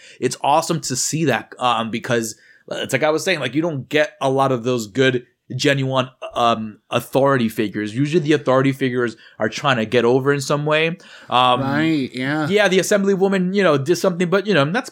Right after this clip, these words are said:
Speaker 1: not, she's a politician, but that was cool, though. Like, that was, that was good part of the story, that she used that s-, situation to kind of further her kind of favor,
Speaker 2: Yeah,
Speaker 1: you know?
Speaker 2: 'cause that's the other thing, too. Like, it also made very, like,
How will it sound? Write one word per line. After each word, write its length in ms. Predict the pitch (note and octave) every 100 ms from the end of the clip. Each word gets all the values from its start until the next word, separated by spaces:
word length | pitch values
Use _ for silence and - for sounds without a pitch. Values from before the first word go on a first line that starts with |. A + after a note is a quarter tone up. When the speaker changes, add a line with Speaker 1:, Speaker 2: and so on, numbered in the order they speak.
| -
Speaker 1:
not, 180 | C#4 - -
she's 160 | C#4
a 40 | G3+
politician, 480 | A3+ G3+ C#4 D#3
but 100 | C#3
that 80 | G3+
was 100 | A3+
cool, 280 | - - D#4
though. 320 | G#3 B2 G#2+ - _
Like, 260 | D3+ D3 C#3+
that 220 | F3+ G#3
was, 240 | G3 E3 - _ _
that 140 | C3+ G3+
was 140 | D3+
good 280 | G#3 G#3 -
part 200 | G#3 F#3
of 60 |
the 60 | D3
story, 480 | - - B3 A3+ - A2+
that 180 | C#3+
she 140 | C#3 F3+
used 580 | D3 E3+ G3+ F#3+ D3+ - _
that 180 | - D#3
s-, 300 | D3+ F3 D3
situation 540 | D#3+ D3 C#3+ D3+ - D3
to 100 | C#3
kind 240 | C#3 D3
of 180 | C#3 B2+ - -
further 340 | C3 D3 D3+ C#3
her 320 | D#3 D3 C#3+
kind 220 | - E3 E3+
of 80 |
favor, 300 | E3 E4 A#3
Speaker 2:
Yeah, 200 | - D4+
Speaker 1:
you 60 | D#3
know? 160 | F3+ C#4 -
Speaker 2:
'cause 140 | A#3
that's 240 | B3+ C#4+ -
the 140 | A#3+
other 180 | A3 C#4
thing, 240 | - F3+
too. 340 | D3+ - C4 A#3
Like, 320 | F3 F3+ -
it 140 | E3+ G3
also 500 | A3 C#4 D4 A3+ F#3
made 340 | F3+ F#3+ F3 B2+
very, 460 | D#3 F3+ F#3 F3
like, 400 | D3+ D3+ C#3+ B2+